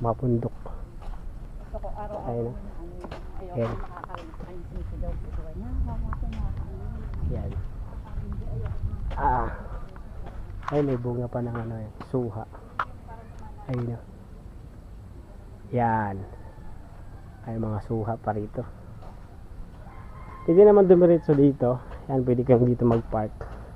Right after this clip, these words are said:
Para medyo mas malapit-lapit ka siguro sa motor mo. Yan. Pero doon na tayo kasi hinarang na kaagad tayo doon, eh. At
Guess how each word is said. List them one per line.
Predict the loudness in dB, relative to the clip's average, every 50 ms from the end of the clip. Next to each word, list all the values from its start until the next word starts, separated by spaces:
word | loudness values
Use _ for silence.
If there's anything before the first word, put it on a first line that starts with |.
| -14 -14 -14 -14 -14 -14 -14 -14 -14 -8 -2
Para | 2 4 6
medyo | 6 6 4 4 4
mas | 2 4 4
malapit-lapit | 6 4 4 4 4 2 2 2 2 2 0 0
ka | 0
siguro | -2 0 4 4 6 6 6
sa | 6 6 6 6
motor | 6 6 6 6 6 6 6
mo. | 6 4 2 -2 -8 -12 -12 -12 -12 -12 -12 -12 -12 -12 -12 -12 -12 -12 -12 -12 -12 -12 -14 -14 -14 -6 2 4
Yan. | 4 4 2 0 -6 -10 -10 -4 2
Pero | 4 6 6 6
doon | 6 6 6 6
na | 6 6
tayo | 4 4 4 4 2
kasi | 0 -2 0 0 0 0 -2 -4 -10 -12 -12 -14 -12 -12 -14 -12 -12 -14 -12 -14 -14 -14 -14 -12 -6
hinarang | 0 4 6 8 8 8 8 6
na | 4 2
kaagad | 0 -2 -2 0 -2 -2
tayo | 2 2 4 4 4
doon, | 2 2 0 -2 -2
eh. | -4 -6 -12 -12 -12 -12 -10 -10 -8 -8 -8 -8 -6 -8 -8 -8 -8 -12 -12 -10 -10 -8 -6
At | -6 -6 -6